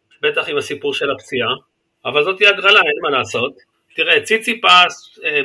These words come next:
מגיע לטורניר הזה, מסתמן כשחקן הכי חלש, אה, למרות שאם תסתכל, יש לו מאזן מעולה מול סינר, חמש שתיים בעת הועד, אבל היה להם משחק אחד באולם, השנה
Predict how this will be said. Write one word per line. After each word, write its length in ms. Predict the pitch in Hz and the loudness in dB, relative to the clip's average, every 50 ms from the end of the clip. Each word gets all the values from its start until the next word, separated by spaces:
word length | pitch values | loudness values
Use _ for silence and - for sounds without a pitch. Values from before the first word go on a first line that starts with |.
| 139 | -2
מגיע 400 | 139 135 139 139 165 170 170 165 | -4 -6 -4 -2 0 2 2 2
לטורניר 680 | 160 151 147 139 135 135 - - 143 131 139 156 160 165 | 4 4 4 2 2 0 -4 -8 -8 -6 -4 -4 -2 -2
הזה, 260 | 165 147 151 165 165 170 170 170 165 165 160 151 147 143 _ - | -4 -4 -2 0 2 2 2 0 -2 -6 -8 -12 -18 -20 _ -14
מסתמן 380 | 143 139 - - 151 147 165 165 - | -14 -10 -6 -4 -4 -2 -2 -4 -6
כשחקן 420 | 170 - - 160 151 - 160 156 | -8 -8 -6 -6 -4 -2 -2 -2
הכי 180 | 151 - - - | -2 -4 -6 -4
חלש, 600 | - 160 139 127 123 135 151 147 - - - - _ _ _ _ _ _ _ _ - | -2 0 0 2 2 2 2 0 -2 -4 -6 -8 _ _ _ _ _ _ _ _ -6
אה, 200 | 127 123 123 123 | -2 -2 0 0
למרות 360 | 123 127 127 139 160 175 175 | 0 -2 -2 -2 -2 -2 -2
שאם 220 | - - 151 156 160 - | -4 -4 -4 -4 -6 -8
תסתכל, 540 | 180 147 - - 165 156 - 190 190 170 151 151 | -12 -12 -8 -6 -6 -6 -2 -2 -2 -2 0 -2
יש 120 | 151 - 185 | -2 -2 -4
לו 100 | 160 151 | -4 -2
מאזן 300 | 147 139 139 156 156 156 | -2 0 0 0 0 -2
מעולה 320 | 156 156 151 147 151 156 | -2 -2 -2 -2 -2 -2
מול 140 | 156 156 147 | -4 -8 -8
סינר, 340 | - - 190 185 180 160 117 107 104 - - _ _ _ _ _ _ | -2 0 2 2 2 0 -4 -6 -8 -16 -20 _ _ _ _ _ _
חמש 320 | - 135 135 147 151 143 | -6 -4 -2 0 -2 0
שתיים 360 | - - 156 147 127 110 104 104 101 - 113 | 0 0 2 2 2 0 -4 -8 -14 -10 -6
בעת 260 | 117 123 131 127 - | -4 -2 -2 -2 -4
הועד, 300 | - 123 117 123 143 175 - _ _ _ _ _ _ _ _ - | -4 -4 0 0 0 0 -2 _ _ _ _ _ _ _ _ -14
אבל 220 | 120 120 135 135 | -6 -2 0 4
היה 140 | 143 156 170 | 4 4 4
להם 160 | 180 175 165 | 4 2 0
משחק 340 | 151 - - - 175 180 175 170 | -2 -4 -4 0 0 0 0 -2
אחד 220 | - - 180 180 175 160 | -2 2 2 0 2 0
באולם, 420 | 170 156 143 139 139 139 147 160 190 202 190 185 _ _ _ _ _ _ _ - | -2 -2 0 2 4 4 4 4 4 0 -4 -14 _ _ _ _ _ _ _ -8
השנה 720 | 131 - - 147 139 139 147 156 165 165 170 170 170 165 | -6 -2 -2 -2 -2 0 2 4 4 4 4 4 4 4